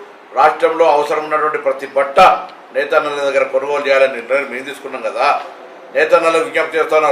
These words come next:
రాజకీయ చక్కర్లు పడకండి. కాంగ్రెస్ పార్టీ మీకు ప్రతి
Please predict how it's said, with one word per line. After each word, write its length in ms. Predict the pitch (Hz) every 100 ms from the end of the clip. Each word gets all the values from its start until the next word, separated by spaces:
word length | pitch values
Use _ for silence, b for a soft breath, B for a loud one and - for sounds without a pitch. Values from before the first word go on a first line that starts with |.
| 139
రాజకీయ 400 | 147 151 151 151 151
చక్కర్లు 340 | 147 - 147 135
పడకండి. 440 | 139 160 160 160 143 - - - - - -
కాంగ్రెస్ 400 | 131 156 165 151 147
పార్టీ 300 | 151 151 160 156
మీకు 200 | 147 147 147
ప్రతి 220 | 147 127